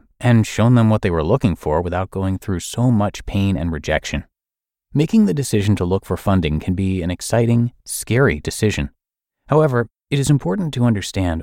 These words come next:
all venture capitalists have parameters of the types of companies they are looking for. Some invest only in fintech, some in green initiatives, some only in tech platforms,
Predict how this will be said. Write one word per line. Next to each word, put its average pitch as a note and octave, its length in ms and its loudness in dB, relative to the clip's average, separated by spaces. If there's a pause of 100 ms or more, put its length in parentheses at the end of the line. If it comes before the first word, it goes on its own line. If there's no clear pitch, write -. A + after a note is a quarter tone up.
(140)
all D3 240 2
venture F2 300 -4
capitalists D2+ 720 -6
have F#2 280 -2
parameters F2+ 680 -2
of E2 80 -4
the F2 80 -4
types - 320 -4
of - 80 -10
companies D2 460 -4
they D2+ 100 -4
are C#2+ 80 -2
looking G2+ 280 0
for. - 280 -10 (420)
Some - 340 0
invest F2+ 400 -2
only E2+ 260 0
in F#2+ 120 0
fintech, - 480 0 (340)
some D3+ 240 2
in C#3+ 120 6
green A#2 300 6
initiatives, - 640 -2 (440)
some C#3 360 2
only A2 300 0
in G2 100 -2
tech - 240 -4
platforms, D#2 680 -4